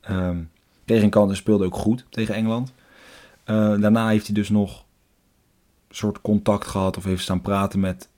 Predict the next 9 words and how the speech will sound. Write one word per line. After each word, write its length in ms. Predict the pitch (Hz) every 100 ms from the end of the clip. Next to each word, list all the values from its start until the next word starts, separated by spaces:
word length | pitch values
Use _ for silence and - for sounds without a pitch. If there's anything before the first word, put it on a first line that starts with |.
| _
eh, 400 | - 92 90 90 87 -
twee 180 | 113
spelers 280 | 104 107 104
van 120 | 101
Chelsea. 380 | - 98 104 143 151 _ _
Ehm, 500 | - 101 95 95 95 92 90 _ _ _ _ _ _ _ _ _ _ _ _ _ _ _ _ _ _
dat 140 | - 110
waren 380 | 107 104 87 -
Chilwell 520 | - 120 107 98 85